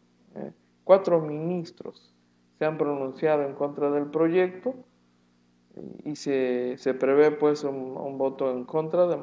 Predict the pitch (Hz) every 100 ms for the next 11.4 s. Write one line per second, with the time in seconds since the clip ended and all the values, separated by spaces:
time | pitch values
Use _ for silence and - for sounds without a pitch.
0 | - - 127 135 143 190 196 - 214 -
1 | _ _ _ _ _ _ _ _ - 139
2 | 135 - 143 143 135 135 135 143 160 160
3 | 147 143 151 151 139 147 147 156 160 156
4 | 165 160 160 _ - 135 123 131 131 135
5 | 131 147 151 160 160 160 143 131 131 139
6 | 143 147 - _ _ _ _ _ _ _
7 | _ _ _ - 139 139 143 143 170 202
8 | 208 165 135 131 123 127 135 147 143 151
9 | 156 156 156 175 180 180 180 190 196 _
10 | _ _ _ - 311 311 285 269 262 262
11 | 262 254 220 -